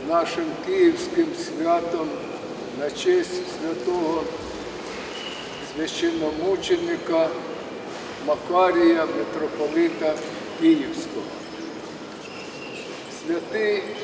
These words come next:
священномученик Макарій жив теж в склад-, складний час. Коли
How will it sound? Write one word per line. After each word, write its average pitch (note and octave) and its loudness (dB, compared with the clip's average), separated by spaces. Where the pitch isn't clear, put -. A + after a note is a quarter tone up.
священномученик F3+ 2
Макарій A3 6
жив G#3 8
теж A3 8
в - -6
склад-, E3 2
складний E3+ 4
час. C#3+ 4
Коли F#4+ 10